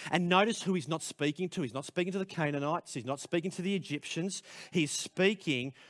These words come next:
to those he has rescued and redeemed. Later on in Deuteronomy chapter fourteen, it says,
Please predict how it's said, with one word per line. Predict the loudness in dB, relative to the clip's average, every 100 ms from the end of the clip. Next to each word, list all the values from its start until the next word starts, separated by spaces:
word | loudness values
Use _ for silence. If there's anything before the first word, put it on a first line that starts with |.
| -16 -4
to | 0 2
those | 6 8 8 6 2
he | 0 0
has | 2 0
rescued | -4 -2 0 0 -4 -2 -2 -4 -16 -2
and | 2 2 2 -6 -16 -2
redeemed. | -2 0 -2 -2 -2 -6 -12 2
Later | 6 8 6
on | 4
in | 2 0
Deuteronomy | 0 0 2 2 2
chapter | 2 2 2 -4
fourteen, | -2 0 0 0 0 2 2
it | -2
says, | 2 2 2